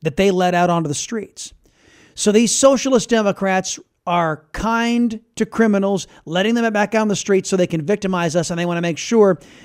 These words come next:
that we are unable to defend ourselves. And many people say that's just wrong. The, the Democrats have not only told their own voters they, they have no choice,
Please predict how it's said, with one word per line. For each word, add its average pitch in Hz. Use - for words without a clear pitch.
that 185
we 214
are 208
unable 196
to 202
defend 247
ourselves. -
And 165
many 190
people 185
say 156
that's 160
just -
wrong. 147
The, 175
the 180
Democrats 214
have 208
not 233
only 226
told 220
their 196
own 240
voters 165
they, 165
they 175
have 180
no 185
choice, -